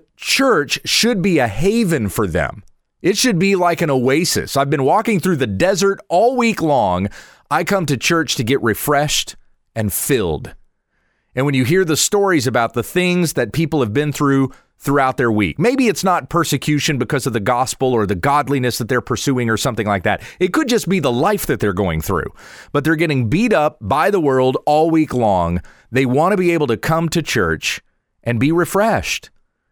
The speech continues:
And in those moments when you're sharing about the life that you've been experiencing,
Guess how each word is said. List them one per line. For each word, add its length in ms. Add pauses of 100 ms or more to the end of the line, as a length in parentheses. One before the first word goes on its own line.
(180)
And 100
in 80
those 240
moments 500
when 300 (240)
you're 220
sharing 580
about 380 (100)
the 140
life 360
that 140
you've 240
been 160
experiencing, 880